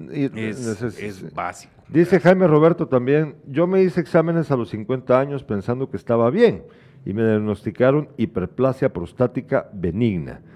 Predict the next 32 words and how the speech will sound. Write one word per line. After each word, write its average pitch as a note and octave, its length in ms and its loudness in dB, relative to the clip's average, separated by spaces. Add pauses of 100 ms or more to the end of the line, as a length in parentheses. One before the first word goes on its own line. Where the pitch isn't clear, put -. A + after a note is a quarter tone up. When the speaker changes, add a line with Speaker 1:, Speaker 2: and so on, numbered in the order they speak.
(120)
Speaker 1:
sin G#2 220 -8
tener G#2+ 260 0
síntomas. F2 640 -8 (460)
Pero D3+ 200 6
es F3+ 100 4
cierto F#3 500 6
lo G2 160 0
que G#2 100 0
dice B2 280 2
el A2 60 -2
doctor, F2+ 360 -4 (560)
a - 100 -4
los G#2 200 -2
hombres E3 440 0
nos F#2 320 -6
da B2+ 240 0 (140)
temor G#2+ 480 -2
saberlo". C2 640 -12 (840)
Speaker 2:
Ahí D#2+ 80 -12
está, A3 380 -8 (100)
vaya A#2 260 -4
que - 100 -6
él C3 60 -8
consultó A#2 360 -6
a - 20 -4
los A#2+ 140 -8
cincuenta, G3+ 420 -12
nunca E3 240 -8
es G3+ 100 -10
tarde, A3+ 280 -6
pues, G#3+ 180 -12
pero G#2+ 300 -12